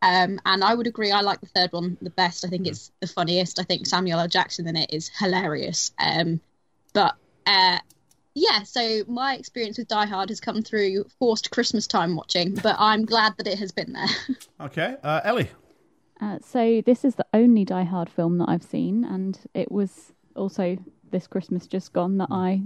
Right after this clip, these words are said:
Speaker 3: that I first watched it. So it's quite unusual for me to see a film twice in such a short space of time, but interesting to look at it again. I still enjoyed it. But yeah, I've not got, not got any knowledge of Die Hard apart from this.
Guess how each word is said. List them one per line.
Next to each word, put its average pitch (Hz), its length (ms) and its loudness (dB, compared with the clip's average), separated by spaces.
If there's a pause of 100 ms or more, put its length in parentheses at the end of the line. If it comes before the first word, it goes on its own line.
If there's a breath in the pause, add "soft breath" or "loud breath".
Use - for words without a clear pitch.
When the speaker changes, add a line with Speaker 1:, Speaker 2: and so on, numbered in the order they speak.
(100)
Speaker 3:
that - 100 0
I 196 100 2
first 190 360 0
watched - 280 0
it. - 200 -4
So 175 320 0 (560 loud breath)
it's - 100 -20
quite 196 200 2
unusual 202 360 2
for - 100 -4
me 185 120 -2
to - 80 -20
see 190 200 -4
a 185 60 -2
film 185 320 -2
twice 185 400 -2
in 185 320 -4
such - 280 -8
a 190 40 -2
short 185 300 -4
space 180 320 -8
of - 80 -20
time, 196 440 -4
but 196 220 -6 (880 soft breath)
interesting 196 460 -2
to - 80 -8
look 226 160 -4
at 226 60 0
it 220 100 0
again. 254 240 0
I 262 40 2
still 240 220 -6
enjoyed 226 380 -2
it. - 140 -8 (240)
But - 100 -4
yeah, 214 140 2
I've 202 100 -2
not 214 140 -2 (300)
got, - 160 -10
not 214 200 2
got - 100 -10
any 196 140 -4
knowledge 180 320 -8
of 190 80 -20
Die 170 160 -10
Hard 175 180 -12
apart - 240 -12
from 165 120 -8
this. - 260 -10